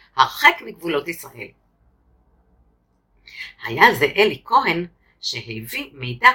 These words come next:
כה מדויק על איפה ממוקד כל ציוד ההטיה, עד כדי כך שישראל הצליחה לפגוע בול בכל הבונקרים שמתחת לאדמה,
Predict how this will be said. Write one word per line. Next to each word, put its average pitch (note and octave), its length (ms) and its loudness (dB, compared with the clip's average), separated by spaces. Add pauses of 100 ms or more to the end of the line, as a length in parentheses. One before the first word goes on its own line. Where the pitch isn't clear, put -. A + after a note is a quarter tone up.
כה B3 160 -2
מדויק B2+ 540 -6 (500)
על C3 180 0 (120)
איפה - 520 2
ממוקד D#3+ 560 0 (200)
כל D4+ 220 4 (160)
ציוד A#3 340 -6
ההטיה, C#3+ 500 0 (2000)
עד F4 280 2
כדי - 400 -10
כך D4+ 300 4
שישראל G#3 880 -8 (120)
הצליחה - 640 -4 (120)
לפגוע F3+ 580 0 (160)
בול F4+ 320 6 (120)
בכל C4+ 380 -4
הבונקרים G#3 680 -6
שמתחת - 580 -4
לאדמה, C3 440 -4